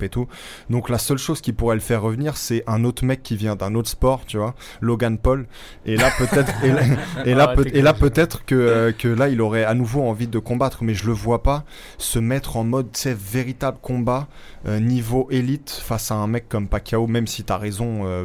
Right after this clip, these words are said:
Speaker 1: Pacquiao et Mayweather, d'ailleurs, c'est plus les deux mecs, euh, qui, qu'ils étaient il y a quelques années, quoi.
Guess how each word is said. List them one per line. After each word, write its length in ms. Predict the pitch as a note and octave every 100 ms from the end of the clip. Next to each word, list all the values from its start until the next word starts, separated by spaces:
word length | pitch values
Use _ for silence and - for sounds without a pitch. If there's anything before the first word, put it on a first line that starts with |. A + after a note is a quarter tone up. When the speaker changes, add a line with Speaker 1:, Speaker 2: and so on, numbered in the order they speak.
| -
Speaker 1:
Pacquiao 380 | - - G#2+ G2
et 100 | F#2
Mayweather, 480 | G2 G2 G2 G#2 G2
d'ailleurs, 200 | G#2 A2
c'est 160 | A#2+
plus 200 | - A2+
les 160 | G2+ F#2
deux 160 | F#2
mecs, 340 | G2+ A2 G#2+ -
euh, 80 | F#2
qui, 280 | - - F#2+
qu'ils 280 | - F#2
étaient 180 | F#2+ -
il 40 | G2+
y 20 |
a 40 |
quelques 340 | F2 F#2 - F#2
années, 160 | F#2
quoi. 160 | F2+ -